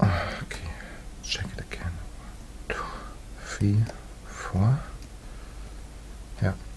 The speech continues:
five definitely needs a little, a little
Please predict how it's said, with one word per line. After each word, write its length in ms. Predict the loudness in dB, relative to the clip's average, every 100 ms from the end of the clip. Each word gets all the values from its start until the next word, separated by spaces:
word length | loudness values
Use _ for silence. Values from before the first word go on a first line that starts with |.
| -10 -10 -10 -10 -10 -10 -8
five 440 | -6 0 2 2 4
definitely 500 | 4 6 4 2 2 2 6
needs 280 | 6 6 2
a 80 | 4
little, 240 | 6 6 2 -4 -10 -10 -10 -10 -10 -10 -10 -10 -10 -8 -2
a 20 |
little 220 | 2 2